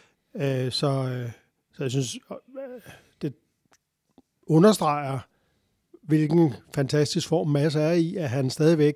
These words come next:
kunne, øh, kunne køre den gode spurt, han gjorde efter et ikke så optimalt, øh, forløb op til, han åbnede den.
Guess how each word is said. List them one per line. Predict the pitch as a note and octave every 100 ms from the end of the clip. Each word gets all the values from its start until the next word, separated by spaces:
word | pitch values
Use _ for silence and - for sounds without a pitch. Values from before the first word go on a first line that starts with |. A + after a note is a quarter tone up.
| -
kunne, | E3 C#3+ C#3 C3 B2+
øh, | A#2+ - _ _ _ _
kunne | - D3+
køre | D3 D#3
den | D#3
gode | D3 D#3
spurt, | - D#3+ D3
han | C#3
gjorde | C#3+ D#3
efter | C#3 - D#3+
et | D3 C3+ A#2+ - _ _ _ _ _ _
ikke | - C#3
så | -
optimalt, | D#3 B2+ D3 D3 G3 D#3 D3+
øh, | C3+ B2+ A#2+ A#2 - _ - - _
forløb | - C#3+ D3+ C#3
op | C#3
til, | - D3
han | C3
åbnede | C#3 D#3
den. | D#3